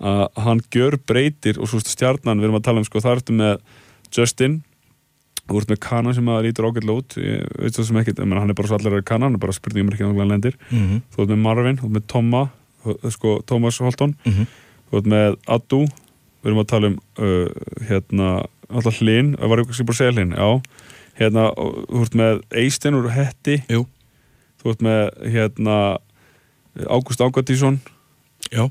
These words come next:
Speaker 1: Þú veist, þetta er, þetta er líka rosa þétt lið, sko.
Speaker 2: Vissulega.
Speaker 1: Og þannig að það fer í rauninni bara upp í matchups, hvernig, hérna, það rúlar. Svo ertu með Tindastól, sem
Speaker 2: Já.
Speaker 1: er náttúrulega með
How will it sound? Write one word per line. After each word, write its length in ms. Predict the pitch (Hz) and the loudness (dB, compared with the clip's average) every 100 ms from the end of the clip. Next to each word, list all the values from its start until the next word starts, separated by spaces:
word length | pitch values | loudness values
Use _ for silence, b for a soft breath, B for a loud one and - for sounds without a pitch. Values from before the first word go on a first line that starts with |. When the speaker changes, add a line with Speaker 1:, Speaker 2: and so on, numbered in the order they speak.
| - _ - | -4 _ -6
Speaker 1:
Þú 40 | 110 | -2
veist, 80 | 110 | 0
þetta 140 | 113 | 2
er, 60 | 110 | 2
þetta 300 | 101 127 127 | 2 0 2
er 40 | 127 | 2
líka 180 | 127 123 | 4 4
rosa 200 | 123 117 | 2 0
þétt 340 | - 139 - | 0 -2 0
lið, 100 | 123 | 0
sko. 220 | 110 - - | 0 -6 -8
Speaker 2:
Vissulega. 440 | 107 110 110 104 147 b b | -4 -2 0 -2 -4 b b
Speaker 1:
Og 340 | - 101 107 - | -4 0 0 -2
þannig 360 | - 98 101 101 | -4 -2 0 2
að 140 | 95 - _ b b b b | 0 -4 _ b b b b
það 100 | - - | -8 -2
fer 120 | 123 | 0
í 120 | 131 | 2
rauninni 180 | 131 123 | 2 0
bara 220 | 123 123 | 0 0
upp 120 | 123 127 | 0 0
í 20 | |
matchups, 600 | 120 147 - 87 85 - - | 0 0 -2 -6 -6 -10 -6
hvernig, 480 | - 110 110 104 - | -2 2 2 0 -2
hérna, 380 | 123 110 101 98 | -2 0 0 0
það 240 | - 123 120 | 0 0 2
rúlar. 220 | 101 87 | 0 -2
Svo 140 | - 123 | 0 -2
ertu 100 | 143 | 0
með 120 | 117 | -2
Tindastól, 460 | 123 117 127 131 151 - _ B B B B | -2 0 0 0 -2 -6 _ B B B B
sem 160 | - 110 | -4 0
Speaker 2:
Já. 40 | 110 | 2
Speaker 1:
er 60 | 110 | 2
náttúrulega 220 | 113 107 | 2 2
með 160 | 107 | 2